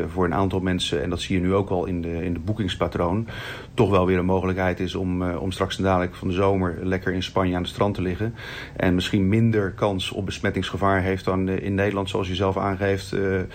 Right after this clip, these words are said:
op een of andere locatie. Dus, eh, ik denk dat, eh,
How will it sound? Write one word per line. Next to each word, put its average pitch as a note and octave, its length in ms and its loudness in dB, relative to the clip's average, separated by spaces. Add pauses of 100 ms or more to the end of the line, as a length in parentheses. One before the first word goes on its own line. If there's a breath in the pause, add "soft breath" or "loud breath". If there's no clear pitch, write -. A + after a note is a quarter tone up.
(340 loud breath)
op - 140 2
een G2+ 140 6
of G2 60 2
andere G2 180 2
locatie. G2+ 600 0
Dus, D#2+ 320 -4
eh, - 200 -2
ik E2 100 -2
denk E2+ 200 0
dat, - 280 -2
eh, F2 60 0